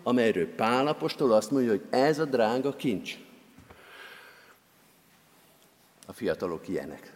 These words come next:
Szeretik megmutatni magukat, de kedves testvérek, ez egy szimbolikus cselekedet volt. Nem gyufával és nem lánggal, már régóta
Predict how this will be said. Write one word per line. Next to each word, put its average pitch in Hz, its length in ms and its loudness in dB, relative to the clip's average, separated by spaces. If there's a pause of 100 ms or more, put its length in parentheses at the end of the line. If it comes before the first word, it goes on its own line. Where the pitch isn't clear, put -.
Szeretik - 380 -2
megmutatni 101 600 0
magukat, 92 420 0 (320)
de - 80 -6
kedves 104 320 2
testvérek, 107 460 0
ez 120 100 0
egy 120 100 -2
szimbolikus 98 680 0
cselekedet - 540 -6
volt. 69 300 -12 (1800)
Nem 113 300 2
gyufával 117 680 2
és 98 240 -4
nem 101 220 -2
lánggal, 101 460 0
már 101 220 -2
régóta 95 840 -4